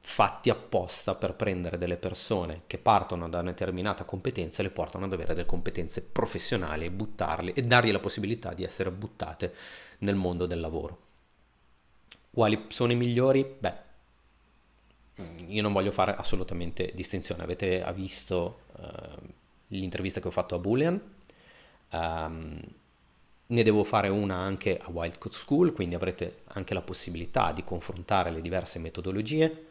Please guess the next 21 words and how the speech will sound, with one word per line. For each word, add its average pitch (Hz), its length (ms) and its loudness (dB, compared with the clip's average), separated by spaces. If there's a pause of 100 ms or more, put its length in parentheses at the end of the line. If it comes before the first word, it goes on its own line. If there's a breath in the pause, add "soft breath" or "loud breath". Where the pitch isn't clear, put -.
Ad 82 120 -6
esempio 85 300 -4
Boolean 95 420 2 (400 loud breath)
fa - 200 0
il 85 80 -4
corso 98 260 -2
completamente 90 540 -6
da 85 100 -6
remoto, 110 580 -2 (240 loud breath)
quindi 90 380 -2
dà 95 180 4
la 95 80 4
possibilità 92 540 -2
un 95 160 -4
po' 87 160 -2
a 80 40 -8
tutti - 300 -6
di 87 80 -6
poterci 87 800 -4
partecipare 92 480 -2
senza, 90 440 -2